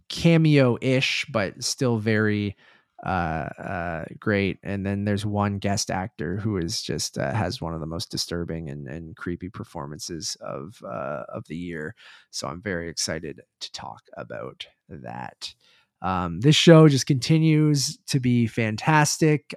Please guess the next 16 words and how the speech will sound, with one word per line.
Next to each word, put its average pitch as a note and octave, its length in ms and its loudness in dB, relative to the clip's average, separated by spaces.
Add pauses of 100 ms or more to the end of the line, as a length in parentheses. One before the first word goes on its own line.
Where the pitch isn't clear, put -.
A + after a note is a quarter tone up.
I G2 80 -2
am A2 460 -4
so - 280 4
happy A#2 360 2
how A2 180 2
well A2 200 2
it's G#2 160 -4
doing A2 300 -2
on G2+ 120 -4
H G2+ 240 -10
B G#2 200 -8
O. G#2+ 180 -8
It F#2+ 100 -14
seems G2+ 300 -14
like G2+ 280 -10
it's - 320 -12